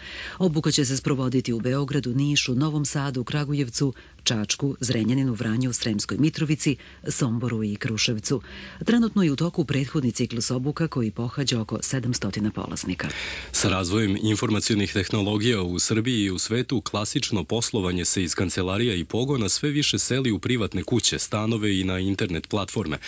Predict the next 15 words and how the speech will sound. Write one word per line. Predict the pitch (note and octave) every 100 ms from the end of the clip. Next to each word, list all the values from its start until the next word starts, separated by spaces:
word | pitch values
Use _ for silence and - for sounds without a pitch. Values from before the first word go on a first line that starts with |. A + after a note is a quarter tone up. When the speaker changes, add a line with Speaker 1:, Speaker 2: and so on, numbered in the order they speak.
| - - -
Speaker 2:
U | A#2
sindikatima | - A#2+ A#2 D#3 F3 G#2+
kažu | C#3 B2+ F#2
da | F#2
je |
zaštita | E2+ A2+ G#2+ F#2+ A2+
prava | - F#2+ G2+ E2
zaposlenih | F2+ F2+ G#2+ - D2+ D2
koji | - E2+
rade | F2 G#2+ E2+
u | D#2+
tom | A2 G#2+
okruženju | F2 F2 F2 B2 B2
skoro | - C3+ B2
nemoguća. | F#2 D2 C2 C2+